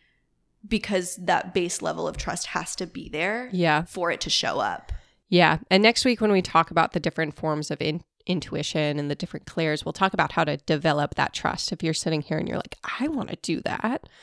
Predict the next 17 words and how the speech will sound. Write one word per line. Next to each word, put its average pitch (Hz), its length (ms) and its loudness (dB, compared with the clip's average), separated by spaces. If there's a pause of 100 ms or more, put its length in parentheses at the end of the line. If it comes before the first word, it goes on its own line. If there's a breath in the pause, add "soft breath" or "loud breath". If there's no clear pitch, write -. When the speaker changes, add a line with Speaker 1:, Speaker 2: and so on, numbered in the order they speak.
(420 soft breath)
Speaker 2:
whether 185 200 4
it's 233 140 6
for 214 140 2
a - 40 0
Speaker 1:
Mm-hmm. 190 100 -8
Speaker 2:
podcast 170 640 2
or 170 60 0
something 175 360 -2
else. - 420 -4
But 185 240 6 (320)
the 233 80 8
thing 285 220 4
that 359 100 6
I 254 100 8
wanna 185 320 6
tap - 340 -2
into - 600 -4